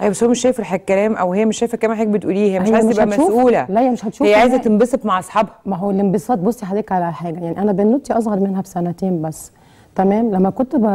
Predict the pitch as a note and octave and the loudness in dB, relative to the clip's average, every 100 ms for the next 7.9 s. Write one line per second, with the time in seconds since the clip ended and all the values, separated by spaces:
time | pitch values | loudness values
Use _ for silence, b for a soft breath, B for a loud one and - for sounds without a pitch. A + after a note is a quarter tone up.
0 | F#3 F3+ F3+ E3 F3+ E3+ G3 - A#3 A3 | 2 2 2 2 0 -2 -2 2 2 2
1 | G3+ - F3+ F3+ A3 G3+ F#3 E3 E3 G3 | 0 -2 0 2 2 2 -2 -6 -4 -2
2 | G3 G3+ F#3 - F#3+ F#3+ G#3+ - G3+ - | 0 -2 -2 -4 -2 -2 -2 -6 -6 -6
3 | F3 - D#3 F3+ E3+ - F3 E3+ E3+ - | -8 -6 -4 -2 -2 -4 -4 -4 -6 -10
4 | B B B - F#3+ F3 F3+ F#3 F#3+ F#3 | B B B -2 0 2 2 0 0 -2
5 | E3+ E3+ F3+ G3+ F#3+ F3 E3 F3+ - E3 | 0 2 2 0 0 0 0 -2 0 0
6 | D3+ C#3+ E3+ D#3+ D#3 D3 E3+ F3 F#3+ - | 2 0 0 0 -2 -2 -2 0 -2 -4
7 | F3 F3 F3+ F3 F3 E3+ D#3 D3 F3+ | -2 0 -2 -2 0 2 0 0 0